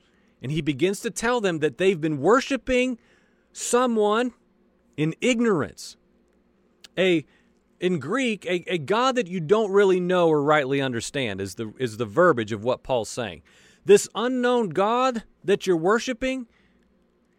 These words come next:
you don't really know him. You don't really understand him. And could I present, he's Yahweh Elohim.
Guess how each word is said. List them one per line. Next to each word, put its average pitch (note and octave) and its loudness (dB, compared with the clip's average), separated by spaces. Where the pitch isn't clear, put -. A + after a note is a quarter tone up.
you E3 -6
don't A3+ 2
really A3 4
know G3 -2
him. A#2 -4
You F#3+ -4
don't A#3+ 4
really B3+ 2
understand A#3 -2
him. D#3+ -6
And E3 -6
could C4 -2
I B3+ 0
present, A#3 -2
he's C3+ -6
Yahweh D3+ -6
Elohim. C3+ -4